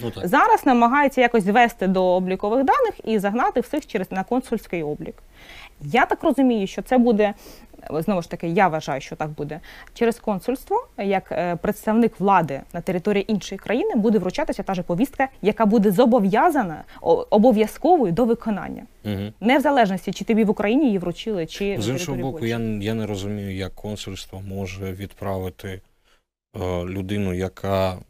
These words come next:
Speaker 1: знаходиться в Польщі, служити в лавах З С У в Україні.
Speaker 2: Вона вра-, дивіться, кон-, як я бачу це, кон-, представник консульства вручить тобі повістку з'явитися до військкомату на території України.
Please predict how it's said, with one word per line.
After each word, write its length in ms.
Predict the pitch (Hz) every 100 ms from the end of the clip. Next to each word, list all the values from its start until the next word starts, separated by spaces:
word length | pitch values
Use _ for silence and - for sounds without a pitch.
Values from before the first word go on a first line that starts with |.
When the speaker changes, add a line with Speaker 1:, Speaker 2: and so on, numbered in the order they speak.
| 110
Speaker 1:
знаходиться 600 | 101 101 - 98 95 - 101
в 100 | -
Польщі, 560 | - 123 123 - 98
служити 600 | 90 - 104 95 101 -
в 100 | 92
лавах 320 | 95 98 92 95
З 80 | 95
С 200 | 95 - 98
У 200 | 92 - 104 98
в 40 | 98
Україні. 560 | - - 95 90 - - _ _ _ -
Speaker 2:
Вона 300 | 160 170 294
вра-, 220 | 247 269 - 156
дивіться, 340 | 190 175 - -
кон-, 180 | 294 427
як 200 | 185 190
я 140 | 185 151
бачу 280 | 135 - 127
це, 80 | - -
кон-, 240 | - 480
представник 340 | 233 196 240 349
консульства 500 | - 160 180 - 185
вручить 300 | 165 285 277
тобі 160 | 254 233
повістку 600 | 233 180 151 - - 302 - - -
з'явитися 800 | 165 151 269 202 190 190 - 330 - _ _ _ -
до 180 | 165 247
військкомату 680 | 202 - 170 160 208 370 427 _
на 80 | 165
території 460 | 156 156 - 185 262
України. 400 | 254 262 170